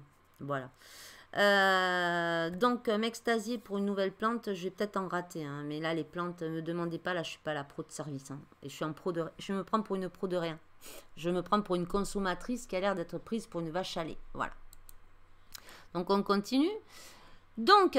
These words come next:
elle reçoit un appel d'un potel, euh, qu'elle dit, qui dit qu'il y a des ennuis et qu'il faut vite qu'elle vienne. Alors, ici, nouvelle ville. Alors, ne vous attendez pas à une ville de trente-cinq kilomètres de large. Là, la ville, vous l'avez vue.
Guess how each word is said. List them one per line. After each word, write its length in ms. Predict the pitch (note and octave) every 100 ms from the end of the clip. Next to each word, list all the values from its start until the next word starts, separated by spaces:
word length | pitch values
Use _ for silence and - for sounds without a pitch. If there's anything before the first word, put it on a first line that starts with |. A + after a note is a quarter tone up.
| G3+
elle 160 | - D#4
reçoit 580 | D#4+ F4+ - F4+ F4 E4
un 120 | A3+ B3
appel 440 | A#3+ A#3+ D4+ C#4
d'un 140 | A3
potel, 600 | G#3+ G#3+ G3+ B3+ D4+ E4
euh, 160 | B3 G#3+
qu'elle 240 | G#3 G3+
dit, 160 | G3+ A3+
qui 320 | - F#3 F#3
dit 160 | F3 G3+
qu'il 140 | E3
y 20 |
a 20 | D#3
des 140 | D#3
ennuis 240 | F#3 B3+
et 40 | C#4
qu'il 100 | -
faut 140 | A3
vite 160 | A#3+ D4
qu'elle 160 | A#3+ G3
vienne. 260 | D3 B2 - -
Alors, 280 | C4 B3 A#3+
ici, 480 | D#4+ - - - - - - - - - - -
nouvelle 380 | C4 F4+ F#4 C#4
ville. 260 | C4+ D3+ - - - - - - - - - - - - - -
Alors, 240 | G3+ G3
ne 140 | G#3+ D#4
vous 180 | D4+ D4+
attendez 420 | D4 D#4+ D4+ D4
pas 260 | - F#4
à 20 | D4+
une 180 | C4
ville 220 | B3+ D#4+ A#3+
de 80 |
trente-cinq 500 | A3+ - C4 C4 D#4
kilomètres 500 | C#4+ C4 A#3+ B3 B3+
de 100 | G3+
large. 460 | A3 C4+ B3 F3+ F3+ E3
Là, 200 | F#3+ A#3
la 140 | A#3+ G#3
ville, 200 | A#3+ A#3+
vous 160 | F#3+
l'avez 260 | G3 F#3 G3
vue. 320 | E3 D3+ -